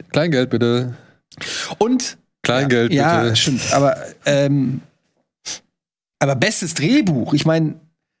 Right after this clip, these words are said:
Speaker 2: nennt mir einen Dialog oder so aus dem Film, wo ihr sagt, "Oh", oder? Weiß ich nicht.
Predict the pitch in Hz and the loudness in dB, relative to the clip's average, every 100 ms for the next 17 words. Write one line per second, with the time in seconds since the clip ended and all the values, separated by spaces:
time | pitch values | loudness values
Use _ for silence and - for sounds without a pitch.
0 | _ 165 202 277 180 233 233 185 214 190 | _ -2 0 0 2 2 0 0 2 2
1 | 170 247 302 208 185 156 170 165 - 156 | 2 2 2 2 2 2 0 0 0 -2
2 | - 175 175 160 151 151 127 143 - - | 0 0 2 2 2 0 -2 -4 -10 -2
3 | 127 143 123 - - _ _ _ _ - | 0 2 -2 -6 -20 _ _ _ _ -2
4 | 180 247 226 - - - 139 117 - 110 | 2 2 0 -8 -16 -8 -6 -6 -4 -4
5 | - - | -6 -8